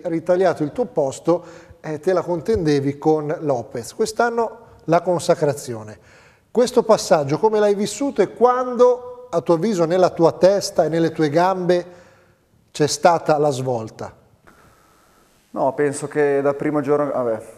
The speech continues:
Speaker 2: mm, prima devo ringraziare Gian Erminio perché ha fatto tre anni bellissimi, ha passato veramente tre anni davvero belli, ricchi di
Speaker 1: Posto
Speaker 2: tante
Speaker 1: tranquillo,
Speaker 2: emozioni.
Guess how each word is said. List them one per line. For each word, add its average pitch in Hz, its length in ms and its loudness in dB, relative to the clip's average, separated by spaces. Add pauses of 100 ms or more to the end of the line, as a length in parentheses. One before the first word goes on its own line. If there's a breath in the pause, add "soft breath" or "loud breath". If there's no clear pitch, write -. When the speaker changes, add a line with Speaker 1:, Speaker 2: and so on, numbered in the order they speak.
(120)
Speaker 2:
mm, 113 260 -14
prima 131 260 -6
devo 127 120 -4
ringraziare 127 460 -2
Gian 131 160 -6
Erminio 131 420 -4
perché 123 320 -8
ha - 60 -6
fatto 123 240 -12
tre 120 140 -8
anni 120 160 -6
bellissimi, 117 920 -10
ha 107 80 -14 (200)
passato 120 280 -12
veramente 120 260 -6
tre 120 120 -6
anni 120 500 -10 (760 soft breath)
davvero 135 360 -2
belli, 135 480 2
ricchi 139 280 -4
di 127 40 -6
Speaker 1:
Posto 185 220 4
Speaker 2:
tante 196 120 2
Speaker 1:
tranquillo, 202 460 2
Speaker 2:
emozioni. 180 160 0